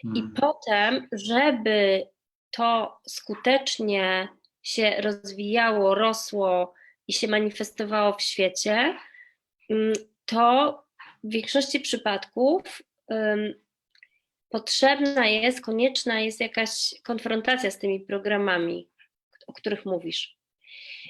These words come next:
Speaker 1: I teraz ja doświadczam tego, że, y, często w tym pierwszej rundzie odpadają osoby, które mają bardzo silne właśnie programy, ym,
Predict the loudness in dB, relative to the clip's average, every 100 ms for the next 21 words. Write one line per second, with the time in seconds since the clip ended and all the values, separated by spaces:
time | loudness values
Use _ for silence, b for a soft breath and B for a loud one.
0 | B -2 4 4 2 -10 -2 2 4 4
1 | 4 2 0 -2 -2 0 2 2 0 -2
2 | 0 0 0 -6 _ _ _ -6 -4 -2
3 | 2 4 4 0 0 0 4 4 4 2
4 | 4 4 4 4 4 4 4 0 -4 _
5 | -8 -4 -2 4 6 6 2 -2 -2 -2
6 | 0 2 2 -2 b b b _ -2 2
7 | 2 2 2 2 2 -2 -4 -6 -2 0
8 | 0 -2 0 0 2 2 2 2 0 -2
9 | -8 _ _ _ -10 -8 -4 -6 -4 -6
10 | 0 0 2 0 0 2 0 -4 _ _
11 | _ _ _ _ _ _ _ -14 -8 -6
12 | -4 -2 -2 0 0 -2